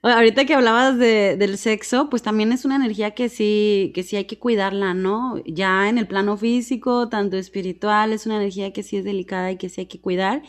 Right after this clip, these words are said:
y está relacionada también con la creatividad. Y dicen por ahí que cada persona, en el tantra, que cada persona con la que tienes relaciones sexuales, como que haces un contrato, ¿no? Me acordé ahorita.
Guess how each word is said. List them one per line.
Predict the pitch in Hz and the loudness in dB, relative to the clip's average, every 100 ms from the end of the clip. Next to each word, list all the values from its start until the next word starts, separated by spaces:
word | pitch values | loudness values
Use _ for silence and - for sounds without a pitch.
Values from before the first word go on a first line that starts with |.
| - - _ | -18 -20 _
y | 190 | -6
está | 185 | -2
relacionada | 202 220 226 202 196 202 | -2 0 -2 0 -2 -2
también | 208 190 185 | -4 -6 -8
con | 214 | -10
la | 202 175 | -10 -10
creatividad. | 180 170 180 170 170 180 240 _ - - - - | -14 -12 -12 -10 -8 -10 -12 _ -20 -20 -20 -6
Y | 214 | -2
dicen | 220 220 277 | -2 -2 -4
por | 269 | -2
ahí | 233 226 | -4 -4
que | 233 | -4
cada | 247 262 220 | -4 -4 -4
persona, | 208 - 214 214 226 226 214 196 175 180 - | -8 -10 -8 -6 -6 -4 -4 -4 -6 -10 -12
en | 185 180 | -10 -10
el | 175 | -10
tantra, | 180 190 - | -10 -10 -12
que | 202 | -14
cada | 190 190 | -10 -10
persona | 208 202 196 196 | -10 -12 -10 -10
con | 202 190 | -8 -10
la | 180 | -10
que | - | -12
tienes | - 190 214 | -14 -10 -10
relaciones | 226 208 196 202 208 | -8 -10 -10 -8 -8
sexuales, | 214 196 208 202 220 | -10 -12 -8 -6 -8
como | - 208 196 | -8 -6 -6
que | 180 | -6
haces | 196 220 208 | -8 -8 -8
un | 226 220 | -6 -6
contrato, | 233 226 220 220 220 | -4 -4 -2 -4 -4
¿no? | 208 220 | -8 -6
Me | 262 | -6
acordé | 202 185 180 185 | -6 -8 -8 -8
ahorita. | 185 185 185 185 | -8 -10 -12 -16